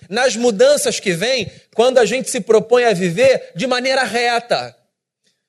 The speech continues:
Então, o Evangelho não é uma proposta mágica de transformação. O Evangelho não é um convite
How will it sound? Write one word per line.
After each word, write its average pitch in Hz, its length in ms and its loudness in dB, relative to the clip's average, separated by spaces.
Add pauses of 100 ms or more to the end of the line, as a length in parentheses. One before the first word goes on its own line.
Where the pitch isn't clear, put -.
(520)
Então, 285 420 0
o 320 160 4
Evangelho 254 720 2
não 277 320 2
é 277 80 4
uma 277 160 2
proposta 240 640 2
mágica 226 560 -2
de 165 80 -10
transformação. 147 880 -4 (1600)
O 320 220 4
Evangelho 233 840 2 (160)
não 285 280 2
é 285 80 4
um 285 100 0
convite 226 840 0